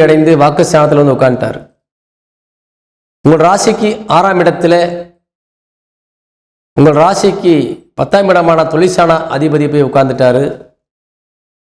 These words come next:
ராசிக்கு ஐந்து குடையவன் என்று சொல்லக்கூடிய சுக்கிரன் மற்றும் தொழில் சாணாதிபதி சுக்கிரன், அவர் தான் ஆறாம் இடத்துல போய் உட்கார்ந்துருக்கார். அந்த ஆறாம் வீட்டு அதிபதி இரண்டு நாட்கள்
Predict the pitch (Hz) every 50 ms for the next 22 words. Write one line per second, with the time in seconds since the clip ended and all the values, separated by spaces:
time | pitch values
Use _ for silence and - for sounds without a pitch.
0 | _ _ - 131 139 175 202 - 196 185 180 - 180 170 151 131 120 - - -
1 | - 135 160 185 180 175 170 175 170 160 160 160 156 156 151 147 147 - 151 151
2 | 156 147 147 - 147 143 143 139 131 123 117 113 117 - - _ _ - 139 127
3 | - - 151 143 135 - - - - _ _ _ _ _ _ _ _ _ _ _
4 | _ _ _ _ _ _ _ _ - 139 131 - 143 135 131 - 139 151 165 151
5 | - 165 147 147 143 131 139 131 135 135 - - - 123 - - 123 117 - -
6 | - _ - 135 139 143 151 160 135 131 135 139 139 135 127 - 127 127 135 131
7 | - - 123 120 117 120 - - 90 - _ _ _ _ _ _ _ _ _ _
8 | _ _ _ _ _ _ _ _ _ _ _ _ _ _ _ _ _ _ - -
9 | 147 156 147 143 160 196 220 233 226 220 214 - 220 202 185 165 170 175 165 160
10 | 143 123 110 - - - _ _ _ _ _ _ _ _ _ _ _ _ _ _
11 | _ - - 131 147 175 185 196 180 185 180 175 170 - 185 185